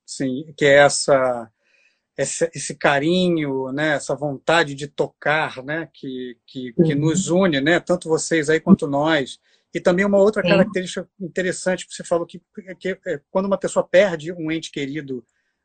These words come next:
Speaker 1: aí em Cabo
Speaker 2: Uhum.
Speaker 1: Verde, é comum que amigos todos façam uma visita, né? E,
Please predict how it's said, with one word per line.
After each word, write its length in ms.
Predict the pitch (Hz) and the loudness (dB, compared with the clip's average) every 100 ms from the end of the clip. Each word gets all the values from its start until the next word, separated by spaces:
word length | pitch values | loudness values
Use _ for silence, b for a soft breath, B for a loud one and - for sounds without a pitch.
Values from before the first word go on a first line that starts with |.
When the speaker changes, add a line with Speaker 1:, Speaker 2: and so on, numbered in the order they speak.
| - | -4
Speaker 1:
aí 240 | 139 151 | 0 0
em 160 | 180 165 | 0 2
Cabo 220 | 151 202 | 4 8
Speaker 2:
Uhum. 100 | 214 | 8
Speaker 1:
Verde, 400 | 226 208 156 170 - | 10 8 4 0 -2
é 60 | |
comum 600 | 165 214 170 175 220 180 - _ _ _ _ | 0 0 0 2 2 2 -4 _ _ _ _
que 300 | - 175 208 - | -6 -2 -2 0
amigos 640 | 175 160 190 214 156 135 | 0 2 4 4 4 -8
todos 320 | - 190 196 | -2 -2 -2
façam 580 | - 185 196 - 214 208 | -2 2 2 2 -2 -2
uma 300 | 190 185 196 | -4 -4 -2
visita, 600 | 175 196 143 190 220 156 | -2 -2 0 0 2 0
né? 200 | 151 185 196 _ _ _ _ _ _ | -2 -4 -6 _ _ _ _ _ _
E, 180 | 160 165 | -6 -6